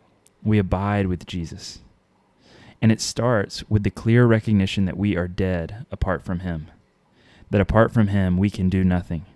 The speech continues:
This is real humility, and this is why Murray is right. Remember the Pharisees? They kept the law down to the fine print,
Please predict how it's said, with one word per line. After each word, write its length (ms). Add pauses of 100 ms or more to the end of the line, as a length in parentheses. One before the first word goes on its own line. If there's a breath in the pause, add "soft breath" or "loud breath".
(1040 soft breath)
This 280
is 120
real 260
humility, 600 (500 soft breath)
and 140
this 180
is 120
why 240
Murray 440
is 200
right. 320 (960 soft breath)
Remember 300
the 100
Pharisees? 720 (880)
They 100
kept 280
the 60
law 300
down 280
to 80
the 100
fine 320
print, 400